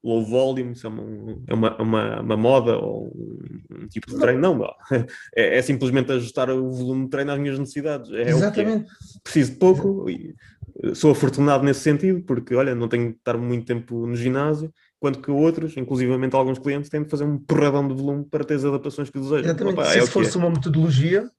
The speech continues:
Speaker 2: tu usarias essa metodologia com todos os teus clientes, porque sim, porque é o que resulta contigo, mas na verdade não, porque tu vais de acordo com as necessidades de cada pessoa, cada indivíduo tem as suas próprias
Speaker 1: Isso,
Speaker 2: necessidades.
Speaker 1: isso
Speaker 2: E
Speaker 1: vai-se,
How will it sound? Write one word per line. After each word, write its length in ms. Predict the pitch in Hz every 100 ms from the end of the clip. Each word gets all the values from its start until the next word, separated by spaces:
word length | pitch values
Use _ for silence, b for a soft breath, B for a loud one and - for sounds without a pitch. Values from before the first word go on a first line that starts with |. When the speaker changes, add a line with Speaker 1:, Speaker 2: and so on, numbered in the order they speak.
| _
Speaker 2:
tu 120 | - 196
usarias 380 | 175 196 196
essa 200 | 196 190
metodologia 420 | 190 - 190 170 214
com 140 | 214
todos 180 | 220 202
os 60 |
teus 140 | 240 220
clientes, 300 | 226 233 226
porque 220 | 262 -
sim, 220 | 254 269 B B B -
porque 160 | 156
é 40 | 180
o 40 |
que 60 | 151
resulta 260 | 185 170
contigo, 260 | 214 214 208
mas 120 | 180
na 80 | 180
verdade 280 | 175 208 240
não, 220 | 302 277 -
porque 280 | 165 131 170 160 160 160 151 B B B - -
tu 440 | 190 214 220 - - -
vais 240 | 156 190 202
de 60 |
acordo 240 | 226 240 233
com 80 |
as 80 | 240
necessidades 440 | 240 - 269 320 -
de 40 |
cada 180 | 269 -
pessoa, 280 | - 269 240
cada 180 | 233
indivíduo 300 | 233 190 233
tem 100 | 233
as 60 | 226
suas 200 | - 220
próprias 280 | - 208 208
Speaker 1:
Isso, 80 | 208
Speaker 2:
necessidades. 640 | 208 - 214 208 139 -
Speaker 1:
isso 100 | 110
Speaker 2:
E 60 | 127
Speaker 1:
vai-se, 340 | 123 123 -